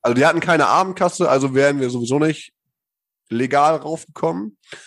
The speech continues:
Und dann war die Idee, sich das Bändchen zu nehmen, abzuschneiden, eben nach Hause zu fahren, zu kopieren und mit Tesa drum zu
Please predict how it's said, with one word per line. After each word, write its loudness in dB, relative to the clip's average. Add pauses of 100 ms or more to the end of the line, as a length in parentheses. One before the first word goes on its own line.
(340)
Und 0
dann 4
war 6
die 4
Idee, 2 (400)
sich -6 (260)
das -4
Bändchen -2
zu -6
nehmen, 0
abzuschneiden, -2 (440)
eben 2
nach 0
Hause 0
zu -4
fahren, -2
zu -8
kopieren -2
und -6
mit -2
Tesa 2
drum -2
zu 0